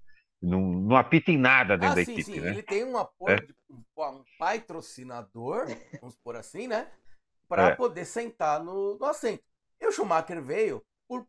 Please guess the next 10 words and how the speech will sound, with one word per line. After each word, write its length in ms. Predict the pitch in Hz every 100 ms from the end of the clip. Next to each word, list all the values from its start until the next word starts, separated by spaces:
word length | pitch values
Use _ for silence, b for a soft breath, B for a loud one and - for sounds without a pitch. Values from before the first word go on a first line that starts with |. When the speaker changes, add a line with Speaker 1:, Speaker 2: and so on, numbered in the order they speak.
| -
Speaker 2:
publicidade. 800 | 254 277 240 - 170 143 107 107 _ _ _ _ _ _
Vamos 260 | 110 131 -
ser 120 | 123
bem 140 | 131
sinceros, 420 | 127 139 135 113 113
ainda 320 | 127 165 160
é 60 | 147
cedo 320 | - 175 165
pro 100 | 139
Schumacher 600 | - 120 120 - 110